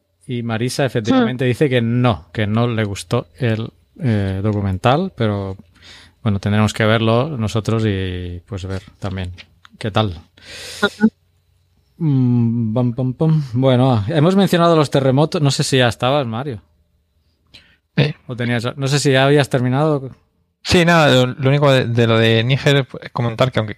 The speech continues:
Speaker 3: que a lo mejor la gente dice, "Ay, se han ido a, a Níger y tal", que es, hay muy buen material y ya hace, de hace años está colab-, colaborando España con, me parece si era la uned, estuvieron colaborando en excavaciones con ellos,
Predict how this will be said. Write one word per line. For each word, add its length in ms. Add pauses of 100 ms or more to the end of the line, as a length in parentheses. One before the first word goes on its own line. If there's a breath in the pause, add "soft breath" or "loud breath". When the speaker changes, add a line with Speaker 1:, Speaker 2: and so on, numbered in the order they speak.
(140)
Speaker 3:
que 240
a 60
lo 60
mejor 180
la 60
gente 200
dice, 320
"Ay, 140
se 100
han 80
ido 160
a, 240
a 140
Níger 280
y 60
tal", 160 (400 loud breath)
que 180
es, 200
hay 720 (240)
muy 200
buen 140
material 480
y 300
ya 800 (800)
hace, 180 (180)
de 100
hace 180
años 200
está 300 (160)
colab-, 440
colaborando 520
España 380
con, 540 (260)
me 100
parece 220
si 160 (500)
era 200
la 80
uned, 220 (680 loud breath)
estuvieron 340
colaborando 420
en 360
excavaciones 520
con 160
ellos, 300